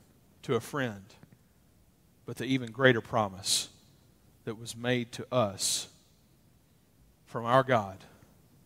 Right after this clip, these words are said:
by sending his son Jesus to die for us. What a great legacy for Jonathan to leave behind, that his love for a friend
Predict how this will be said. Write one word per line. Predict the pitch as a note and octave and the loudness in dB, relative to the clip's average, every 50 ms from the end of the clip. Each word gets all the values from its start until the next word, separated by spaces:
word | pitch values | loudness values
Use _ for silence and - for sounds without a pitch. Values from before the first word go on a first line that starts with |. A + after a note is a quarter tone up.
| _ _ - | _ _ -12
by | A#2 G#2 | -10 -8
sending | - - - B2+ A#2+ A#2 G#2+ F2+ | -6 -4 -4 -4 -4 -6 -8 -10
his | - A#2+ A2 | -10 -8 -6
son | - - A2+ G#2 G#2 | -6 -6 -8 -10 -12
Jesus | G#2 G#2+ A2 G#2 F2+ F2+ - - - | -12 -10 -12 -12 -12 -14 -14 -14 -12
to | - A2 | -12 -12
die | G2+ A2+ G#2+ G#2 G#2 | -10 -10 -8 -8 -10
for | - - G#2+ G2+ F#2+ | -12 -14 -16 -16 -16
us. | F2+ - - - - - - - _ _ _ _ _ _ _ _ _ _ _ _ _ _ _ - - _ _ _ _ _ _ _ _ _ _ _ | -18 -14 -10 -10 -10 -10 -12 -16 _ _ _ _ _ _ _ _ _ _ _ _ _ _ _ -20 -20 _ _ _ _ _ _ _ _ _ _ _
What | B2 B2 B2+ B2 - - A#2 | -4 -2 0 0 -2 -4 -10
a | A2 G#2 G2+ G2 F#2+ - _ _ _ _ _ _ _ _ - _ _ _ _ _ - - | -12 -12 -12 -14 -18 -20 _ _ _ _ _ _ _ _ -20 _ _ _ _ _ -20 -14
great | - C3+ C3+ C3 C3 C3 C3+ | -8 -2 -2 0 -2 -2 -2
legacy | B2+ B2+ A#2+ A2+ A2 G#2+ - - - G2+ G2 | -2 0 0 0 0 -2 -6 -6 -6 -8 -12
for | - - A#2+ | -16 -16 -16
Jonathan | A2 - B2 A#2 A#2 A2 G#2+ - - G#2+ G#2 | -12 -10 -8 -6 -6 -6 -8 -10 -14 -14 -14
to | |
leave | G#2 G#2+ G#2+ A2 G#2 - | -12 -10 -10 -10 -10 -12
behind, | G2+ G2+ A2 G2+ F#2 F2 F#2+ - - - - _ _ _ _ _ _ _ _ _ _ _ _ _ _ | -14 -14 -14 -14 -14 -16 -20 -20 -20 -20 -20 _ _ _ _ _ _ _ _ _ _ _ _ _ _
that | - A2 - | -12 -10 -6
his | - C3 B2 - | -4 -4 -4 -4
love | B2 A#2+ A#2+ A2+ G#2+ F#2+ F#2 G2 - - - - - _ _ _ _ _ _ _ _ _ _ _ _ _ _ | -4 -2 -2 -2 -2 -2 -6 -12 -18 -20 -20 -20 -20 _ _ _ _ _ _ _ _ _ _ _ _ _ _
for | - - C#3 A2+ | -10 -6 -4 -4
a | G2+ | -4
friend | - - D#3 C3 A#2 G#2 F2+ F2+ - | -4 -6 -6 -4 -4 -4 -8 -12 -18